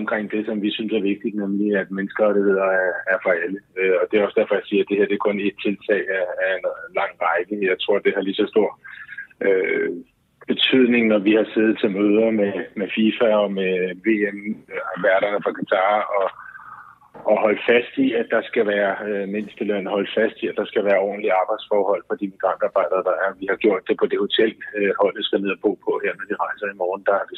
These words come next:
stillet krav til, at, at der skal være orden i penalhuset, altså at alle, øh, det vil sige både, øh, de vagter, der passer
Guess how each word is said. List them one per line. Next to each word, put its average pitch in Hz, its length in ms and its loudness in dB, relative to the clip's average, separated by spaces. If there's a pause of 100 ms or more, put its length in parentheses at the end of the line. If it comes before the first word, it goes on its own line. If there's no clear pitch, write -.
stillet 92 300 0
krav 98 180 0 (160)
til, 98 120 2 (100)
at, - 80 -10 (800)
at - 140 0
der 92 140 2
skal 101 200 2
være 92 180 4 (340)
orden 107 300 -2
i - 100 0
penalhuset, 107 640 2 (120)
altså 98 200 2 (200)
at 98 80 0 (180)
alle, 101 200 4 (140)
øh, 98 180 2
det 101 120 4
vil 95 160 0
sige 98 140 -4 (100)
både, 107 200 4 (140)
øh, 92 80 -2 (640)
de 107 180 2
vagter, 104 320 -2
der 104 140 0
passer 95 200 0